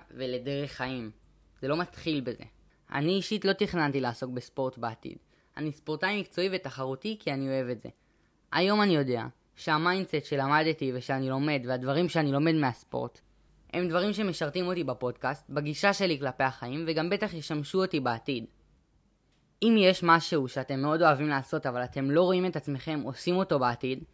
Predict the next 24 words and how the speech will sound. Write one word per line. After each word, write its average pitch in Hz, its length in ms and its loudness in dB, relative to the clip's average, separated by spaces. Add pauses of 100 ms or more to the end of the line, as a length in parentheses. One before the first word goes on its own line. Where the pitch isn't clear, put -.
(280)
יכול 190 320 6
מאוד 196 220 6
להיות 139 320 2
שהוא 147 180 -4
ישמש 156 360 -2
אתכם 180 300 -2
בדרך 151 360 0
עקיפה 165 420 -4 (280)
ולא 156 200 4
צפויה. 180 500 0 (1040)
ואני 151 840 2
חושב 196 440 -2
שמעבר 156 1160 0
לדברים 147 360 2
שאתם 135 300 -4
כבר 139 180 2
אוהבים, 143 560 0 (800)
שווה 156 460 -4
לטפח 147 800 -4
גם 143 200 -2
תחביבים 131 720 -6
וידע 175 340 0 (140)
חדשים 160 640 -4 (160)
במגוון 160 680 -2